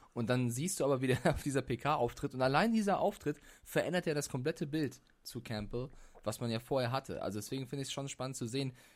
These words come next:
Die Vergangenheit zeigt ja, du kannst mit diesem Schritt super, super viel erreichen, aber manchmal gibt es auch Leute, die sind halt eher als Coordinator geeignet als als Head Coach. Also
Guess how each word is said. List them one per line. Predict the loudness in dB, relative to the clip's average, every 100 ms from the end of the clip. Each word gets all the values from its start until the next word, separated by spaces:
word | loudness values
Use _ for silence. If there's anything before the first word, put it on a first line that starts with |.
| _ -6
Die |
Vergangenheit | -2 0 2 0 -2
zeigt | -6 -4
ja, | -4
du | -4
kannst | -4 -4 -4 -4
mit | -6
diesem | -6 -4
Schritt | -2 -4 -4
super, | -6 -2 -2
super | -2 -2
viel | 0
erreichen, | 0 0 -2 -4
aber | -4 -2
manchmal | -4 -4 -6
gibt | -6 -6
es | -6
auch | -4
Leute, | -2 -2 -4
die |
sind | -6 -6
halt | -8 -4
eher | -2
als | -4 -4
Coordinator | -2 -2 -2 -2 -4
geeignet | -2 -2 -4 -6 -4
als | -2 -2
als | -4
Head | -4 -4
Coach. | -2 -2 -4
Also | -2 0